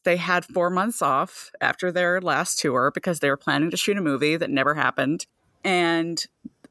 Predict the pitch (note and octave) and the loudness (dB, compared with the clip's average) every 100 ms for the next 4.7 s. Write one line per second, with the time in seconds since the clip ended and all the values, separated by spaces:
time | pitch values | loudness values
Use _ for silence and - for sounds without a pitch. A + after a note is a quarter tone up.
0 | - F3 E3 F#3+ - F3 E3 - - D#3 | -4 0 0 -2 -2 0 0 -2 -2 0
1 | C3+ D3+ C#3 D3+ E3 D3+ D3+ C#3 B2 B2 | 0 0 -2 -2 -2 0 0 -2 0 0
2 | - F#3 G3 F3 C#3 D3 F#3 D#3+ D#3+ E3 | 0 -2 -2 0 2 0 -2 0 0 2
3 | D#3+ F#3+ G#3+ D3+ C3 - D#3+ E3 E3+ D3+ | 0 0 0 2 2 0 0 2 0 0
4 | F3 D#3+ - D#3 C3 C3 | 0 -2 0 0 0 -2